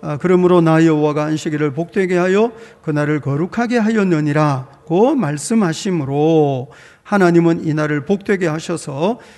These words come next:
자기를 예배하는 날로 성별하셨을 뿐만 아니라 우리가 이 날을 거룩하게 지킬 때 그것이 우리에게 복의 방편이 되도록 정하셨습니다. 그래서 하나님께서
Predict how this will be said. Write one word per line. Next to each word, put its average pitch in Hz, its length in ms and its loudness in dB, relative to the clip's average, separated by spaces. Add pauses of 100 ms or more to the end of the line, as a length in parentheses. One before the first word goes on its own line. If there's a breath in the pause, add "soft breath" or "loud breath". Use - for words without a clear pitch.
(120 loud breath)
자기를 240 500 2
예배하는 180 600 0
날로 147 520 -2 (200 loud breath)
성별하셨을 190 1200 0
뿐만 170 500 -2
아니라 139 800 -2 (360 loud breath)
우리가 226 300 2
이 226 100 0
날을 220 300 2
거룩하게 180 580 -2
지킬 185 400 -4
때 156 460 -2 (280 loud breath)
그것이 185 360 0
우리에게 156 800 -2 (260 loud breath)
복의 226 480 0
방편이 185 720 -2
되도록 147 840 -4
정하셨습니다. 156 880 -2 (680 loud breath)
그래서 208 340 -4
하나님께서 185 920 -2